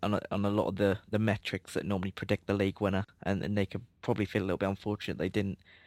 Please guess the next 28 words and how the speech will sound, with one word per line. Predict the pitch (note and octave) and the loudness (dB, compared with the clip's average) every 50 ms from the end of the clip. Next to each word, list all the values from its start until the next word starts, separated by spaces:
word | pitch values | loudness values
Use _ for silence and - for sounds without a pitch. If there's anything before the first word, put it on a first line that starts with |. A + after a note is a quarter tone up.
| - - _ _ _ _ _ _ - | -20 -20 _ _ _ _ _ _ 2
win | - B2 A#2+ A2+ | 4 4 6 6
the | A2 | 8
league | A2 G#2+ G#2+ A2+ | 8 8 8 8
in | G#2+ | 6
the | A2 G#2+ | 6 6
end. | G#2 G#2 | 4 4
I | G#2 | 2
think | A#2 - - | 2 2 2
injuries | G#2+ A2+ G#2+ G#2 G2 G#2 G#2 G2+ - | 2 2 2 2 2 2 2 0 2
did | - A2+ G#2 - | 2 2 0 0
for | - - G#2 | 0 -6 4
them | G2 A#2 A2+ A2 A2 G2+ - - - - | 6 6 6 6 4 0 -4 -8 0 2
i-, | G#2+ E2+ - | 2 2 2
in | - G#2+ G#2 | 2 -2 -2
key | - - - - A#2 G#2+ G2+ | -2 -4 0 0 2 2 2
periods, | - - A2+ G#2+ G#2+ A2 A2 G#2+ G#2+ G#2+ - - - - - - - | 2 2 4 6 6 6 6 4 4 2 0 -6 -8 -8 -8 -2 0
um, | A2+ A2 G#2 G#2 G2+ - - - | 2 2 4 2 0 -4 -2 -2
a-, | F#2 - - - - | -2 -2 -2 -4 -4
and | G#2+ G2+ G#2 | -2 2 2
that | G2+ - - | 2 0 0
loss | G#2 G#2 G2+ - - - | 0 0 0 0 0 -2
against | G2+ G2+ F#2+ - - | 0 0 0 -2 -2
Norwich | G#2+ G#2+ G2+ G2 G#2 - - - | 0 2 2 2 2 0 -4 -8
was, | G#2 - - _ - | -10 -10 -10 _ -6
was | G#2 F#2+ - | -6 -6 -6
particularly | - - - - A2+ G#2 - - G2 F#2+ F#2+ - | -8 -16 -8 -6 -6 -6 -4 -4 -2 -2 -2 -4
disappointing. | - G2+ - G2 F#2+ - - G2+ D#2+ C#2 E2 F2+ G#2 - - - - - - - _ _ _ _ _ _ _ - | -8 -8 -6 -6 -8 -4 -2 -2 0 0 -2 -4 -6 -10 -14 -20 -20 -20 -20 -20 _ _ _ _ _ _ _ -2
Um, | F#2 F2+ F2+ F2 F2+ | 0 0 0 0 -4